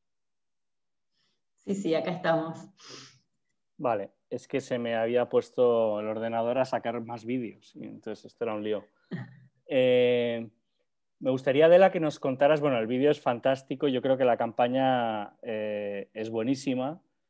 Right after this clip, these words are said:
Speaker 2: porque al final uno puede ver asuntos globales muy complejos o asuntos muy concretos como este, pero todos requieren al final, eh, de esa rebeldía y de esa capacidad de unir a todos los
Speaker 1: Ujú.
Speaker 2: actores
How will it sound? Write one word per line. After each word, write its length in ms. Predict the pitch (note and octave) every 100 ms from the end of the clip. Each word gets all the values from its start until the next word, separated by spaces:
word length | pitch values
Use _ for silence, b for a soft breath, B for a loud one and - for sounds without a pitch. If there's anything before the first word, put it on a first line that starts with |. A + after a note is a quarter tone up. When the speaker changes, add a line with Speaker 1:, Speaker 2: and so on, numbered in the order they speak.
| _ _ _ _ _
Speaker 2:
porque 260 | B2 A2+ A#2+
al 80 |
final 480 | A#2 B2 A#2 B2 C3+
uno 460 | C3+ C3+ C#3 C3+ - _ _ _ _ _ _ _ _ _
puede 260 | - C3 E3
ver 160 | D3
asuntos 480 | B2+ - C#3 C3+ A#2+
globales 420 | A#2 A2+ A#2+ A#2
muy 140 | B2 A#2+
complejos 560 | A2+ G#2+ B2 B2 C#3+
o 40 | -
asuntos 380 | - B2+ C3 C3
muy 200 | C3 B2
concretos 500 | A2+ G#2+ A#2 A2+ -
como 220 | A2 A#2
este, 180 | - G#2+
pero 240 | G#2 G2+
todos 580 | A2+ C3+ C3 D#3 - _ _ _ _ _ -
requieren 600 | - A2 A2 A2+ A#2+ A#2+
al 100 | A2+
final, 540 | - A#2+ A#2+ B2+ D3 _ _ _ _ _ _ -
eh, 340 | A2+ A2 G#2
de 120 | G#2+
esa 200 | A2 C3
rebeldía 800 | B2+ B2 A#2+ B2 C3+ C#3 D3 -
y 140 | - A2+
de 140 | A2
esa 500 | G#2+ B2+ A#2+ A2+ A2+
capacidad 640 | A#2 G#2 A2 - A2+ A2+
de 100 | A2
unir 200 | G#2+ A#2
a 100 | A#2+
todos 220 | A#2 B2 A#2
los 160 | A2
Speaker 1:
Ujú. 20 | A2+
Speaker 2:
actores 540 | G#2+ A#2 A#2 C3+ -